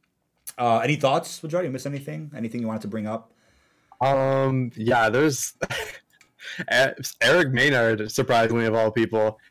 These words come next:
Speaker 2: um, linked a, a four chan link in your leaks and rumors, uh, part of the server,
Speaker 1: Really?
Speaker 2: linking to, uh, some type of, uh, leaked thing.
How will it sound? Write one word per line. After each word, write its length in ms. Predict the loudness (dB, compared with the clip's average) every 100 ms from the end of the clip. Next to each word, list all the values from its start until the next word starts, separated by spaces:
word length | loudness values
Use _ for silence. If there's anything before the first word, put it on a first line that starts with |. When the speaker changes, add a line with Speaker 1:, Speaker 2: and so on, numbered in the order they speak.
| _ 0
Speaker 2:
um, 300 | 2 2 0
linked 600 | -2 0 0 -2 -6 -10 -12 _ _
a, 200 | -2 -2 -4 _ _ _ _ -6
a 100 | -6
four 400 | -6 -2 2 2
chan 380 | 0 0 0 0
link 340 | 0 0 -2
in 160 | -2 0
your 140 | 2
leaks 300 | 2 2 0 -2
and 80 |
rumors, 640 | 0 0 2 2 0 -2 -2
uh, 560 | 0 2 2 2 0 -6 _ _ _ -4
part 160 | 0
of 40 | 0
the 80 | 0
server, 540 | 0 2 2 0 -4 _ _ _ _ _
Speaker 1:
Really? 260 | -6 0 2
Speaker 2:
linking 260 | 4 2 -2 -6 _ _ -2
to, 240 | 0 0
uh, 80 | -2 -6 _ -20 -16 -14 -8
some 260 | -4 -2 0
type 220 | 0 0
of, 260 | 0 -2 -2
uh, 420 | 2 4 2 0
leaked 360 | 0 0 0 -4
thing. 540 | -2 0 0 -2 -8